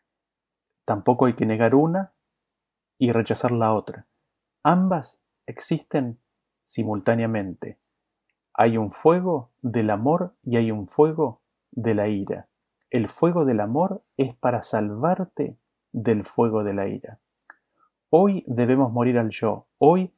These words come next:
el yo debe perecer y recibir el fuego de su amor para no experimentar el fuego de su ira. El que experimenta el fuego de la ira de Dios se ha quedado sin la presencia de Dios.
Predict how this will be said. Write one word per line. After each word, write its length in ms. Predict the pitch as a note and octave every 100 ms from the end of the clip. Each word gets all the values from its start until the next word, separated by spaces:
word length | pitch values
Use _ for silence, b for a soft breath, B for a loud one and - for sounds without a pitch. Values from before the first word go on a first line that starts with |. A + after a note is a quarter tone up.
| _ _ -
el 240 | B2 G2+
yo 240 | - D3+
debe 200 | D3 C3
perecer 560 | B2 A2+ G#2+ - - - _
y 140 | B2
recibir 460 | A2+ G#2 - B2 C#3
el 100 | A2+
fuego 260 | - D3+
de 120 | C3 A2
su 120 | A2
amor 360 | A2 D#3 F3 - _ _ _
para 180 | - G#2+
no 80 | C#3
experimentar 800 | E3 C#3 B2 G#2+ G2+ F3 F3+ - _
el 160 | - A2
fuego 260 | - A#2 A2
de 100 | G#2
su 200 | - G#2
ira. 280 | - - - _ _ _ _ _ _
El 160 | - G#2
que 60 | G#2
experimenta 460 | - G#2+ A#2+ B2+
el 100 | A2+
fuego 220 | - B2
de 100 | A2+
la 60 | G#2+
ira 160 | A#2 A#2+
de 140 | G#2
Dios 320 | A#2 D3 - _ _
se 160 | - D3
ha 40 |
quedado 300 | C#3+ C#3 D#3
sin 180 | C3 B2+
la 80 | A2
presencia 460 | G#2+ G#2+ A2+ G#2 G#2+
de 140 | G2
Dios. 320 | G#2 G#2+ -